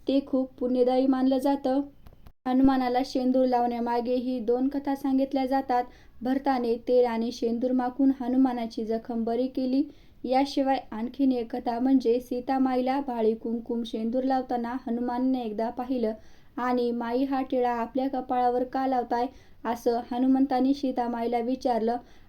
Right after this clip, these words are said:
"असं केल्यानं तुझ्या स्वामींचे आयुष्य वाढेल,"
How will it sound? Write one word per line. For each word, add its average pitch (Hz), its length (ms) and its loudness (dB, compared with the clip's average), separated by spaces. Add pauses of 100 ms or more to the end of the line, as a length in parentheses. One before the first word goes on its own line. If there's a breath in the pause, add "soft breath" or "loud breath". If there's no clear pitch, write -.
"असं 254 280 0
केल्यानं 269 540 2
तुझ्या 233 260 0
स्वामींचे 247 560 -2
आयुष्य 233 440 0
वाढेल," 240 380 2